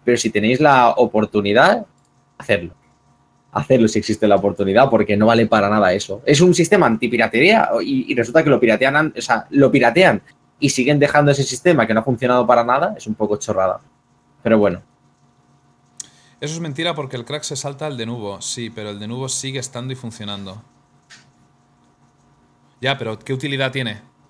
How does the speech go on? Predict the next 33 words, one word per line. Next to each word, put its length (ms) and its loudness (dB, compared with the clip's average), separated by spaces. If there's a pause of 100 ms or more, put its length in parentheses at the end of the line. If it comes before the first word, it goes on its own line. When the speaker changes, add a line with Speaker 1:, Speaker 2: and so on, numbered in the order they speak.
(1040)
Speaker 2:
el 120 -12
Denuvo? 440 -10 (120)
Sí, 220 -10
acabas 300 -8
de 80 -8
piratear 300 -10
el 40 -10
Speaker 1:
Nada. 280 2
Speaker 2:
juego. 100 -16 (420)
A, 60 -10
a 60 -6
Speaker 1:
No 180 -8
Speaker 2:
eso 100 -2
me 40 -4
Speaker 1:
tiene, 180 2
Speaker 2:
refiero. 240 -2
Speaker 1:
no 120 2
tiene 200 0
nada. 180 4
Sí, 160 4
eh, 300 2
en 120 2
la 80 6
versión 300 2
de, 200 4
en 60 4
la 80 6
versión 240 0
del 140 4
Final 460 2
no 120 4
la 120 4
tenía. 340 -2